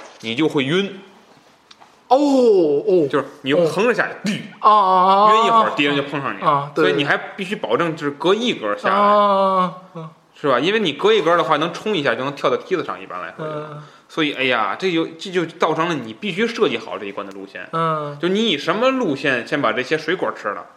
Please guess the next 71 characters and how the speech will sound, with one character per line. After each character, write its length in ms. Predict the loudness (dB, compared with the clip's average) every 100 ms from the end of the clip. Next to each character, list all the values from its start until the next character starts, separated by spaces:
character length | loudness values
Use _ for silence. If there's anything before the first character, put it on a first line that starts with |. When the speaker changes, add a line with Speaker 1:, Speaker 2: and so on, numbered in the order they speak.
| -20 -20 _
Speaker 1:
最 140 | 0
后 140 | 2
又 160 | 2 2
以 80 | 0
什 140 | -2
么 100 | 0
路 180 | 0 0
线 160 | -2 -2
上 400 | 0 0 0 -2
到 160 | -4
上 160 | -6 -8
面 140 | -10 -16 -16
去， 80 |
Speaker 2:
嗯。 140 | -16 -16 -20 _ _
Speaker 1:
怎 120 | -8
么， 80 | -2
再 160 | 0
怎 100 | -2
么 80 | -4
跳 180 | -2 0
过 100 | 0
去。 100 | -6 -14 -20 -20
Speaker 2:
嗯。 260 | -18 -18 -4
Speaker 1:
而 140 | 0 0
且 180 | 0 -4
从， 260 | -4 -6 -6 -20 _
而 80 | 0
且 160 | 0 -2 -10 -20 _ _
这 100 | -2
个， 220 | 0 0
这 120 | -2
游 140 | -2 -2
戏 160 | -6
其 140 | -4 -2
实 80 | -2
中 180 | -2 0
间 140 | -2
躲 240 | -4 -4
的 80 | -2
过 160 | 0 0
程 140 | 0
啊， 160 | -6 -8 -14 -20 -16
你 240 | -10 -6
躲 220 | -6 -6 -6
个 240 | -4 -4
几 160 | -6 -10
关 180 | -8
都 60 | -8
没 160 | -8 -10
问 120 | -10
题。 200 | -16 -20 -20 -20 _
关 200 | 0 2
键 180 | 0 0
就 100 | -2
是 60 |
临 140 | -2 -2
门 160 | -2
一 100 | -2
脚， 100 | -6 -12 -18 -20 _ _ -20 -8
它 80 | -2
临 160 | 0 2
门 140 | 2
一 100 | 0
脚 180 | -2 -4
给 120 | -2
你 80 | -2
设 180 | 0 0
计 80 | 2
这 80 | -2
距 180 | -2 -2
离， 260 | -2 -2